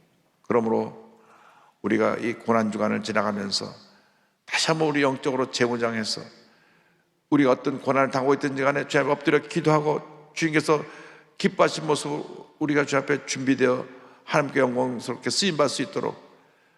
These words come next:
늘 성령의 충만을 받는 여러분 모두가 되기를 주님의 이름으로 축원합니다. 축원합니다.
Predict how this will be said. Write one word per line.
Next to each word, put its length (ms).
늘 500
성령의 380
충만을 300
받는 220
여러분 180
모두가 180
되기를 440
주님의 300
이름으로 240
축원합니다. 680
축원합니다. 640